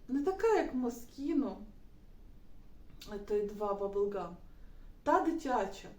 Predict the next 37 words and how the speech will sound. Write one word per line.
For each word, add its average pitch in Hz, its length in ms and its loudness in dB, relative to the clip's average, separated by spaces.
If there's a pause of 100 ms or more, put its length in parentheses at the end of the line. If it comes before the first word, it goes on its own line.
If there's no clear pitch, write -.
(240)
а 214 120 -10
ця 294 260 2
жуйка 320 320 6
якась 240 340 -2
доросла. 233 720 -2 (440)
Але 208 180 -2
вона 247 220 -2
солодка, 254 580 -4
туберозна 220 640 -2
жуйка. 175 460 -8 (1800)
Для, 220 220 2
так, 214 520 0
для 214 140 4
тих, 294 220 -2
хто - 200 -4
може 226 360 4
сприймати 190 600 -8
туберозу, 190 580 -4
бо 196 180 -6
дуже 202 320 -4
гучний 185 440 -10
аромат, 180 460 -10 (720)
але 220 280 4
класний. 196 760 -4 (500)
Я 233 220 -2
від 277 160 -2
нього, 226 140 0
я 240 220 0
не, 269 80 -2 (300)
<laughs> 285 80 6
не 254 200 4
могла 233 320 0
повірити, 214 580 -2
що 202 140 0
я 202 120 2
його 208 140 2
знайшла 208 380 -6